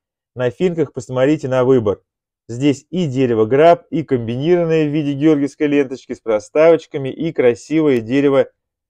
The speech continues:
зебрана. Элементы на рукоятях сделаны, кстати, из мельхиора, и на пятках везде там герб Н К В Д. Обращайтесь, заказывайте, но это еще не все.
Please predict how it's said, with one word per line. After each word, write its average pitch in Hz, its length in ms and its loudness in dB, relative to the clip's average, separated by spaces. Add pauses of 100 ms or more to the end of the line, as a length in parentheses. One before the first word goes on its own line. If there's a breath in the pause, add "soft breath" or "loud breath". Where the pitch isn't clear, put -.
(120)
зебрана. 131 720 2 (460)
Элементы 160 500 0
на 143 100 -4
рукоятях 135 560 2
сделаны, 123 440 0
кстати, - 360 0
из 131 260 -6
мельхиора, 156 720 2 (460)
и 143 120 -2
на 135 140 0
пятках 160 480 0
везде 127 400 -2
там 143 300 0
герб 147 260 0
Н 139 140 -6
К 139 100 2
В 135 100 6
Д. 110 360 2 (1300)
Обращайтесь, 147 760 0
заказывайте, 151 800 2
но 127 100 -2
это 151 200 0
еще 143 260 -4
не 143 140 -6
все. 143 400 2